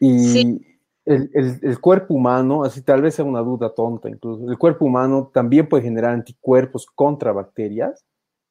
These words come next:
Speaker 2: Bueno, el cuerpo humano, eso es, también trata en el libro, que te dice que sí vas a generar anticuerpo contra esa infección, esa bacteria que está causando esa infección.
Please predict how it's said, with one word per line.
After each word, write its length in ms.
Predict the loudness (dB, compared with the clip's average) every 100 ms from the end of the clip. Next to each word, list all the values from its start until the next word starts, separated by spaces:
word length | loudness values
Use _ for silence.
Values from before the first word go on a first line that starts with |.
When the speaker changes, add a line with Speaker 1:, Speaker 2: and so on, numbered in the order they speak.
| _ _ _ _ _ _ _ _ -20 -20 -2
Speaker 2:
Bueno, 220 | 0 0
el 220 | 0 -2 0
cuerpo 260 | 0 2
humano, 480 | 2 4 2 0 _ _ _ _ -4
eso 200 | -2 -2
es, 160 | -4 -6
también 280 | -4 -4 -4
trata 220 | -6 -6
en 120 | -6
el 100 | -4
libro, 420 | -4 -2 -4 -6 _ _ _ _ _
que 120 | -6
te 140 | -2 -4
dice 360 | -2 -2 -2
que 120 | -4
sí 240 | -6 -4 -2
vas 160 | 0
a 60 | -2
generar 420 | -2 -2 0 0
anticuerpo 840 | -2 -4 -4 -2 -2 -2 -8 -8 -6
contra 380 | 0 0 2 0
esa 140 | -2 -4
infección, 600 | -6 -8 -6 -2 0 0
esa 180 | 0
bacteria 440 | 0 -2 -2 -2 -2
que 80 | -6
está 260 | -6 -6
causando 260 | -2 -2 -2
esa 120 | -2
infección. 420 | -2 -2 0 0